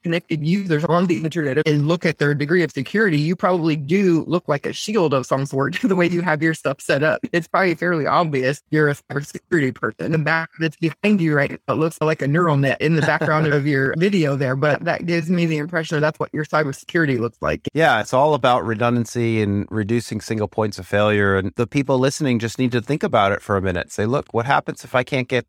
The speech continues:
Speaker 2: on the internet and I'm working from home? At what point in time does my employer get upset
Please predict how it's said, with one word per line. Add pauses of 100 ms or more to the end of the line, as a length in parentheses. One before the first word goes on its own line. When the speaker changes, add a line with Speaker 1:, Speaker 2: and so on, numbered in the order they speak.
Speaker 2:
on
the
internet
and
I'm (100)
working
from
home?
At
what
point
in
time (100)
does
my
employer
get
upset